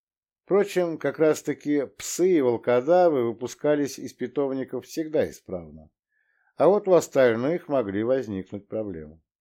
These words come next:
Пока собравшиеся за воротами в кучку тевтонские маги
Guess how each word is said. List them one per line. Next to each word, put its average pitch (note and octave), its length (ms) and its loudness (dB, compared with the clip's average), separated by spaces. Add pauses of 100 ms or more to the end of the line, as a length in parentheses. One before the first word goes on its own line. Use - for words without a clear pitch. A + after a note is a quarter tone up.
(1400)
Пока G3+ 340 4
собравшиеся C3+ 880 2
за G2 100 -4
воротами A2+ 600 0
в - 100 -16
кучку - 420 -10
тевтонские G#2 760 -8
маги A2+ 500 -4